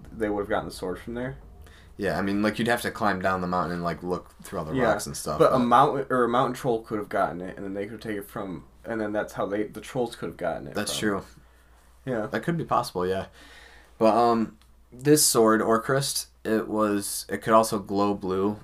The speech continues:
Speaker 2: That was kinda, like, a unique ability of the swords of Gondolin. Like, I guess they had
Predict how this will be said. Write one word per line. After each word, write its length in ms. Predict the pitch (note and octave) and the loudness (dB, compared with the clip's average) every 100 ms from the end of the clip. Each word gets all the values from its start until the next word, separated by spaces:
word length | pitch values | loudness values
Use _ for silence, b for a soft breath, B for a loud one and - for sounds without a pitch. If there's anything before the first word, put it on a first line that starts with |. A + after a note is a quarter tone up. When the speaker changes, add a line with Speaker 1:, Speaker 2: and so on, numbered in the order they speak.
| F#2 | 0
Speaker 2:
That 160 | G#2 | 0
was 160 | F#2+ - | 0 -2
kinda, 160 | G#2 | -2
like, 160 | G2 F#2+ | -2 -2
a 40 | |
unique 380 | G2 F#2 F#2+ F#2+ | -4 -4 -6 -6
ability 460 | F#2+ F2 F2+ F#2 F#2 | -6 -2 0 0 -2
of 140 | F2 | -4
the 80 | - | -6
swords 500 | - F2+ F2 E2+ - | -6 -4 -4 -4 -6
of 180 | E2 E2 | -8 -6
Gondolin. 540 | E2 E2+ F2 F#2 G2 G#2 - | -2 -2 -2 -2 -4 -8 -8
Like, 180 | F2+ F2+ | -4 -2
I 80 | |
guess 180 | F2+ F2+ | 0 -2
they 140 | F2+ D#2+ | -2 -4
had 320 | E2+ E2+ | -2 -4